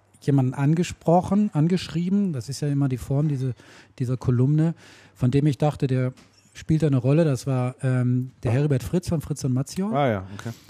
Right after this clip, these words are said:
Speaker 2: Danke.
Speaker 1: Oh, und der hatte mir dann auch tatsächlich, äh, äh, geantwortet, äh, auch auf, äh,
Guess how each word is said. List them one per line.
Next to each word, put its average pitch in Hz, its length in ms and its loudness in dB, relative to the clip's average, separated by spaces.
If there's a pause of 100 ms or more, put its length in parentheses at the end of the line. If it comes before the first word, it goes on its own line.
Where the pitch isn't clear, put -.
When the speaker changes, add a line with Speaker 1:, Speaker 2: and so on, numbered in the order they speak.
(180)
Speaker 2:
Danke. 117 180 2
Speaker 1:
Oh, 165 120 6
und 170 260 2
der 170 160 2
hatte 220 200 -2
mir 180 160 2
dann 170 140 0
auch 156 160 0
tatsächlich, 160 540 -2
äh, 147 480 0
äh, - 40 0
geantwortet, 160 920 0
äh, 151 60 -8
auch 131 640 -2
auf, 143 380 -4
äh, 127 280 0